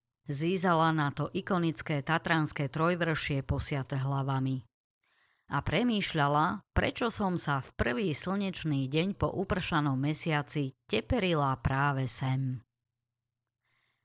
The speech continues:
Rysy sú s výškou dvetisícpäťsto metrov nad morom pre turistu z úpetia Malej Fatry slušným vysokohorským zážitkom.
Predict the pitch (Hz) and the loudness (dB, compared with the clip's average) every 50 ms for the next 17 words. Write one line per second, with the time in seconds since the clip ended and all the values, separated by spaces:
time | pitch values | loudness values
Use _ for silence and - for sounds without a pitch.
0 | _ _ _ _ _ _ _ _ - 165 202 247 - - 254 240 - 190 165 147 | _ _ _ _ _ _ _ _ -2 -2 -2 -2 -2 -4 -4 -4 -2 -2 -2 -2
1 | 147 151 170 196 208 - - - 180 160 151 151 151 147 170 190 - - - - | 0 0 0 0 0 -2 0 0 2 2 2 2 0 0 -2 -2 -2 -6 -4 -2
2 | 151 139 - - - - 170 170 - - - 143 147 151 156 - 175 165 143 139 | -4 -4 -4 -2 -2 -2 0 0 -2 -2 -2 0 0 0 0 0 0 0 2 2
3 | 143 139 135 135 143 151 151 151 156 151 151 156 - 185 190 220 - 247 202 214 | 2 0 0 0 2 2 4 4 4 2 2 0 0 0 0 0 0 -2 -2 -2
4 | 202 - - 175 165 - - - 156 180 175 - 180 160 - - 156 147 139 143 | -4 -2 -2 -2 -2 -2 -2 -2 -2 -2 2 0 0 0 0 0 0 2 2 2
5 | 151 156 180 180 156 147 131 - - 147 147 143 - 151 147 139 135 - - - | 2 2 2 2 2 0 -2 -2 -2 -2 -2 -2 -4 -6 -6 -4 -6 -6 -6 -2
6 | 190 233 269 247 - - 190 175 156 147 143 139 135 160 - - 175 - - 160 | -2 0 0 -2 -4 -4 0 0 2 2 2 0 0 -2 -2 -2 -4 -2 0 0
7 | 139 147 151 175 - - - 151 139 135 127 135 131 135 131 131 135 135 - - | 2 2 2 0 -2 -4 -2 -2 0 0 2 0 0 2 2 2 0 -2 -2 -2
8 | - 143 135 131 135 135 131 | -2 0 2 2 2 0 0